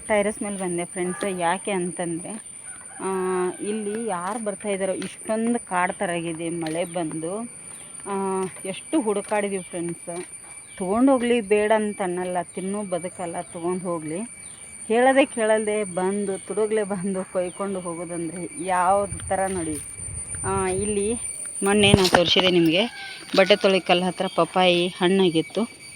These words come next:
ಆ, ಯಾರು ಬೆಳಗ್ಗೆ ಬಂದು ಕೊಯ್ಕೊಂಡು ಹೋಗ್ಯಾರೋ ಗೊತ್ತೇ ಇಲ್ಲ ಅಲ್ಲಿದು. ಆ, ನಾವು ಕೊಡ್ತೀವಿ, ನಮ್ಗೆ ಜಾಸ್ತಿ ಆದ್ರೆ ನಾವು ಅಮ್ಮರಿಗೆಲ್ಲ ಕೊಟ್ಟು ಕಳಿಸ್ತೀನಿ, ನಾನು ಮನೆಯಲ್ಲೇ ಇಟ್ಕೊಳ್ಳೋದಿಲ್ಲ. ನಮ್ಗೆ ಎಷ್ಟು ಬೇಕೋ ಅಷ್ಟು.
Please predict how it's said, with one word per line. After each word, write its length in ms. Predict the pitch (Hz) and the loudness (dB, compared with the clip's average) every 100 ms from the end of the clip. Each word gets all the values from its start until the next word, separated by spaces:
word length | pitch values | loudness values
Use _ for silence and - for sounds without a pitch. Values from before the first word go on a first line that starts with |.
| - - - - - | -16 -14 -14 -8 2
ಆ, 140 | 208 | 4
ಯಾರು 840 | 202 175 185 233 269 233 214 208 185 | 6 6 10 10 10 10 10 8 8
ಬೆಳಗ್ಗೆ 340 | 190 185 208 | 6 10 8
ಬಂದು 400 | 190 190 190 208 | 8 8 8 4
ಕೊಯ್ಕೊಂಡು 540 | - 196 175 185 202 | 2 4 4 6 4
ಹೋಗ್ಯಾರೋ 320 | 185 180 180 170 | 6 6 6 6
ಗೊತ್ತೇ 420 | 170 - - 196 | 4 2 2 2
ಇಲ್ಲ 180 | 170 160 | 4 0
ಅಲ್ಲಿದು. 560 | 143 147 143 - - - - - - - - - - - | 2 2 2 0 -8 -20 -20 -20 -20 -20 -20 -20 -20 0
ಆ, 260 | 196 196 196 196 | 6 8 8 6
ನಾವು 220 | 196 202 233 | 6 8 10
ಕೊಡ್ತೀವಿ, 460 | 226 214 320 277 | 8 8 12 12
ನಮ್ಗೆ 420 | 208 185 202 202 | 12 10 8 6
ಜಾಸ್ತಿ 300 | 180 185 - | 8 8 10
ಆದ್ರೆ 160 | 262 247 | 10 12
ನಾವು 160 | 240 214 | 10 10
ಅಮ್ಮರಿಗೆಲ್ಲ 460 | 190 220 202 202 | 10 8 8 6
ಕೊಟ್ಟು 340 | 202 202 - - | 4 0 -2 4
ಕಳಿಸ್ತೀನಿ, 420 | 196 - 196 185 | 4 6 4 6
ನಾನು 240 | 175 170 | 6 6
ಮನೆಯಲ್ಲೇ 340 | 165 170 196 214 | 6 8 8 8
ಇಟ್ಕೊಳ್ಳೋದಿಲ್ಲ. 540 | 185 190 185 185 170 147 - - - - - - - | 6 4 6 6 6 4 0 -14 -18 -18 -16 -14 4
ನಮ್ಗೆ 220 | 196 220 | 8 10
ಎಷ್ಟು 220 | 214 - 240 | 10 10 8
ಬೇಕೋ 220 | 233 262 330 - | 10 10 8 8
ಅಷ್ಟು. 280 | 208 - | 6 6